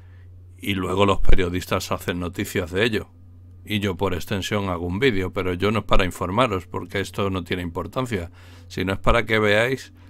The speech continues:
lo que aparentemente luego ni nos fijamos, lo que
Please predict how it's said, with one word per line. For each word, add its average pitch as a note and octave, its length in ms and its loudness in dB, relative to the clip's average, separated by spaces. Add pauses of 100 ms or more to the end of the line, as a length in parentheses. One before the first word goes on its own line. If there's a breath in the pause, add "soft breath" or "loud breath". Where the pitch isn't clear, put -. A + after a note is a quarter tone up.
(360 loud breath)
lo F2+ 220 0
que F#2 800 -2
aparentemente G#2+ 960 0
luego G2+ 280 0
ni G2 140 -4
nos G#2+ 220 -2
fijamos, G#2 720 -2 (640 loud breath)
lo G2 300 0
que F#2 840 -2